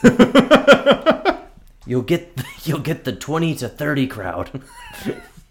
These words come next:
Speaker 1: They're right in the sweet spot. Unfortunately, the rest of yours are already dead because it was only played by old people and kids. No in-betweens.
Speaker 2: Okay. So,
Speaker 1: All right.
Speaker 2: I think, I think Papers, Please gets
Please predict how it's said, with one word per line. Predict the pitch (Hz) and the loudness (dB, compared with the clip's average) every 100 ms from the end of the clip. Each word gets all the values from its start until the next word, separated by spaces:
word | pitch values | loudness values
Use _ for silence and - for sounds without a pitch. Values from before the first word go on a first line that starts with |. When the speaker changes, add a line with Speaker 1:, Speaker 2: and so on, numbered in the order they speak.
| - - | -20 -4
Speaker 1:
They're | 202 | -2
right | - 247 240 | 2 4 4
in | 202 | 2
the | 202 | 0
sweet | - - 190 185 | 0 -2 -2 -2
spot. | 196 131 104 - - - 139 190 | 0 0 0 -6 -12 -10 -2 0
Unfortunately, | 180 196 190 175 175 | 2 2 2 2 0
the | 160 165 | 0 0
rest | 175 - | 0 0
of | 139 | -4
yours | 135 143 | -4 -2
are | 151 | -2
already | 160 156 | -2 -4
dead | 143 165 120 | -2 -2 -2
because | 110 147 151 | -2 -2 0
it | |
was | 131 | 2
only | 175 185 | 4 4
played | - 202 - | 6 4 6
by | 190 - | 4 4
old | 269 - - | 4 2 2
people | 269 - 294 269 | 2 4 2 2
and | 254 262 - | -2 -4 -16
kids. | - 220 - 170 - - - - - - - | -4 -2 -2 -8 -10 -10 -10 -16 -20 -16 -8
No | 107 151 | -2 0
in-betweens. | 139 110 - 90 80 80 - - - - - - - - | 0 -4 -8 -10 -10 -14 -16 -18 -20 -20 -20 -20 -10 -2
Speaker 2:
Okay. | 107 - - - _ _ _ _ _ _ _ _ _ _ _ - - | -2 -2 -10 -14 _ _ _ _ _ _ _ _ _ _ _ -20 -12
So, | - 107 | -2 0
Speaker 1:
All | 95 | 0
right. | 85 - - - | -6 -14 -20 -4
Speaker 2:
I | - - | -2 0
think, | 240 208 - - _ _ _ _ _ _ _ _ _ _ - | 0 -2 -6 -18 _ _ _ _ _ _ _ _ _ _ -10
I | |
think | 123 175 | -6 -6
Papers, | 147 139 139 | -4 -2 -4
Please | - 117 98 | -4 -6 -4
gets | 110 95 - - - | -6 -8 -10 -14 -18